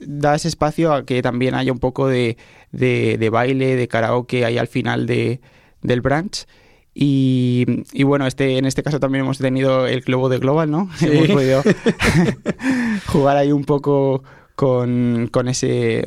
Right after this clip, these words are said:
Speaker 1: pues, con ese elemento.
Speaker 2: Gran idea diste, gran idea. Ahí está, el
Speaker 1: Sí.
Speaker 2: globo. <laughs>
Speaker 1: Y, y nada, y a ver si las próximas ediciones seguimos teniendo,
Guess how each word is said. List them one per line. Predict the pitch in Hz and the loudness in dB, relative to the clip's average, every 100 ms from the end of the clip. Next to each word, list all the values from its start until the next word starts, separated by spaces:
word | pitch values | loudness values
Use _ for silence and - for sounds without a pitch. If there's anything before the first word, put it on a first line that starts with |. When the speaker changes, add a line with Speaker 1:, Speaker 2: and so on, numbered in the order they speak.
| 117 | -4
Speaker 1:
pues, | 123 - - - | -4 -6 -10 -6
con | - 127 | -4 -2
ese | 143 | -2
elemento. | 127 131 135 | 0 0 2
Speaker 2:
Gran | 131 131 | 2 2
idea | 131 123 123 | 4 4 4
diste, | 117 110 139 143 | 2 -2 -6 -6
gran | 123 117 | -4 -4
idea. | 120 113 123 151 170 | -2 -2 -2 -6 -8
Ahí | 127 131 | -2 -2
está, | 117 - 117 151 | 0 -2 -2 0
el | 131 | 0
Speaker 1:
Sí. | 127 | 2
Speaker 2:
globo. | 120 - 202 - | 4 4 4 4
<laughs> | 196 - - 185 - - - - | 0 0 -2 -4 -4 -20 -20 -6
Speaker 1:
Y, | - 147 139 135 131 127 | 2 4 4 4 2 0
y | 147 139 | 2 2
nada, | 139 156 180 | 2 2 2
y | 143 131 | 2 2
a | 123 | 2
ver | 127 | 0
si | - | 0
las | 147 139 | -2 -2
próximas | 143 147 143 143 | -2 -2 0 0
ediciones | 139 131 139 143 | 0 0 0 0
seguimos | 160 135 135 - | 0 0 0 0
teniendo, | 131 135 131 131 131 123 | 0 0 2 2 2 0